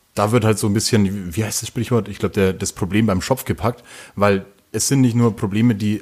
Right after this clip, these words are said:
an Leute herangetragen werden, sondern es sind halt einfach so Punkte, die aus eigenen Erfahrungswerten direkt bearbeitet werden können. Ähm, ich lese mal ganz frech, ähm, und wie gesagt, ihr habt eine, eine, eine herrliche Internetpräsenz, äh, auf Facebook, Instagram und auch die eigene Homepage, also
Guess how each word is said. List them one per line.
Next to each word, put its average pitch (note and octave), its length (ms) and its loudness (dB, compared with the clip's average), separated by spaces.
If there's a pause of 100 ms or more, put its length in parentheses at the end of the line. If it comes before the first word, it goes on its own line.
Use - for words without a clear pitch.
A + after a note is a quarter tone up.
an G#2+ 280 0
Leute G#2+ 260 2
herangetragen C3+ 680 -2
werden, C3+ 200 -4 (280)
sondern A#2+ 260 2
es A#2 100 2
sind B2+ 120 2
halt A#2 100 0
einfach G#2+ 200 -2
so - 140 -6
Punkte, B2 460 0 (340)
die G#2 240 0
aus - 220 -6
eigenen G2 240 0
Erfahrungswerten F2+ 800 0 (200)
direkt F#2 280 -2
bearbeitet E2+ 480 -4
werden E2 180 -6
können. E2+ 320 -10 (380)
Ähm, F#2+ 320 2 (100)
ich - 160 -6
lese D3 180 2
mal D3 100 0
ganz D#3 200 -2
frech, - 320 -4 (880)
ähm, G2+ 400 2
und G#2 240 0
wie G2+ 220 -2
gesagt, A#2+ 300 0
ihr F#2+ 60 0
habt F#2+ 140 0
eine, G2 100 4
eine, F#2+ 260 0
eine F#2+ 280 0
herrliche A#2 320 2
Internetpräsenz, A2+ 840 2
äh, F#2+ 180 2
auf F#2+ 180 -4
Facebook, A2+ 400 0
Instagram A2+ 500 0
und G2+ 80 0
auch F#2 100 -4
die - 120 -6
eigene F#2 260 0
Homepage, A#2 320 2
also F#2 300 -2